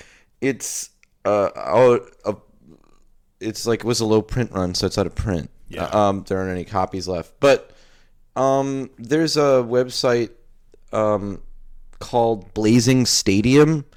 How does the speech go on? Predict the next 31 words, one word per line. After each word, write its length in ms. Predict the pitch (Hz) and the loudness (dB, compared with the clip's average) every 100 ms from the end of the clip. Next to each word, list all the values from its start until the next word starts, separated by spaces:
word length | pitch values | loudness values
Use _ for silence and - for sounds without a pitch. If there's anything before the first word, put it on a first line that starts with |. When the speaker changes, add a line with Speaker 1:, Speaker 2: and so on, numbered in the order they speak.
| - - - - | -20 -20 -20 -4
Speaker 1:
and 120 | 110 | 2
I 60 | 120 | 4
have 260 | 123 135 | 4 2
some 160 | - 123 | 2 -2
poems 380 | - 123 123 113 | 0 0 0 -2
in 120 | 107 | -2
there, 460 | 110 117 113 104 - _ - | 0 2 2 0 -2 _ -4
um, 320 | 95 92 90 | -2 -2 -6
from 240 | - 101 | -8 -4
last 300 | 98 95 92 | -2 -2 -2
spring, 520 | - - 107 101 92 - - - - | -6 -2 -2 -2 -6 -12 -20 -10 -2
a 80 | 101 | 0
very 300 | 95 117 107 | 2 2 4
large 260 | 101 98 | 2 0
selection, 440 | - 98 95 - 90 | -2 -6 -6 -6 -10
like, 180 | 87 - | -10 -6
fifty 300 | 101 - 92 | -8 -8 -8
pages, 600 | 92 87 87 82 - - | -6 -6 -8 -10 -12 -12
which 380 | - 80 - - - | -12 -14 -14 -14 -8
I 80 | |
like, 300 | 87 90 87 | -4 -4 -4
and, 300 | 95 95 92 | -6 -6 -6
uh, 280 | 95 92 87 - _ _ _ _ _ _ _ _ - | -4 -4 -6 -8 _ _ _ _ _ _ _ _ 4
those 240 | 143 151 | 6 6
poems 600 | - - - 143 143 139 131 | 2 -8 -2 0 0 0 2
are, 360 | 123 117 107 | 2 2 2
um, 400 | 98 92 87 87 - _ _ _ - | 2 0 -4 -10 -16 _ _ _ 0
portraits. 540 | 165 170 - 82 76 92 | 2 2 0 -4 -4 -2
I've 140 | 104 | 0
been 140 | 104 | -2
drawing 560 | 104 110 110 107 101 | -2 0 2 0 -2